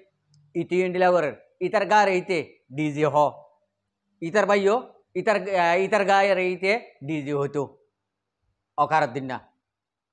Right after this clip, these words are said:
বুঝছো না? এ ডিজি হন, হন রোহিঙ্গা এগুয়া,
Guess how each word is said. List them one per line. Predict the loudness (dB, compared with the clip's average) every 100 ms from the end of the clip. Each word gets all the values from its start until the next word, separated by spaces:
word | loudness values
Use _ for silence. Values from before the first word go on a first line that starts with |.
| _ _ _ _ _ _ _ _ -14
বুঝছো | -4 0
না? | 0 -2 -8 _ _
এ | -4 -4
ডিজি | -2 -4 0
হন, | 0 2 0
হন | -2 -2 0
রোহিঙ্গা | 4 4 2
এগুয়া, | 0 0 2